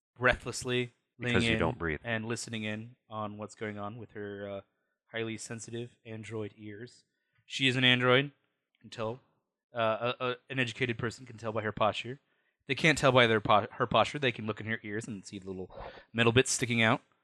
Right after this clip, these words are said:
Speaker 1: She, uh, looks like a African-American woman, uh, maybe about, uh, five-foot-seven or so. Uh, she is currently sporting a, uh, sort of a white sport coat with, uh, black,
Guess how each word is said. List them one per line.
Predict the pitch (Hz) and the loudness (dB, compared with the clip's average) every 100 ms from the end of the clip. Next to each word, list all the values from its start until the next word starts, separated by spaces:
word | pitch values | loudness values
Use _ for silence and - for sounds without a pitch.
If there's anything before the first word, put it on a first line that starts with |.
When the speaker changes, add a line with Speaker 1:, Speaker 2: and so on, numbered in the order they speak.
| _ _ _ - | _ _ _ -12
Speaker 1:
She, | - 127 120 117 | 2 6 8 10
uh, | 113 | 10
looks | 117 113 | 6 4
like | 123 113 | 2 2
a | 113 113 | 2 2
African-American | 120 120 - 120 120 - 117 | 2 0 2 6 6 6 0
woman, | 117 127 - _ _ _ - | 0 -2 -4 _ _ _ -2
uh, | 117 127 | 2 4
maybe | 180 | 4
about, | 117 110 101 - | 6 6 6 4
uh, | 101 87 - | -2 -2 -8
five-foot-seven | - 98 95 107 95 - 107 101 101 | -6 -6 -6 -8 -8 -2 -2 -2 -4
or | 98 | -4
so. | 117 113 117 - _ _ | 0 2 2 -4 _ _
Uh, | 110 104 101 | 2 4 4
she | - 110 | 2 -6
is | 101 | -6
currently | - 123 117 110 110 107 | -4 2 2 2 -4 -6
sporting | - 120 113 110 107 113 | -6 0 0 0 -6 -8
a, | 104 104 104 101 _ _ _ _ | -4 -4 -4 -8 _ _ _ _
uh, | 107 101 101 | 0 2 2
sort | - 156 | 0 -2
of | 123 | 2
a | |
white | 110 127 135 | 6 6 6
sport | - 139 139 | 2 4 4
coat | - 131 135 | 4 4 4
with, | 117 - | -2 -2
uh, | 107 107 | 2 2
black, | 104 107 117 117 - | 2 2 4 4 0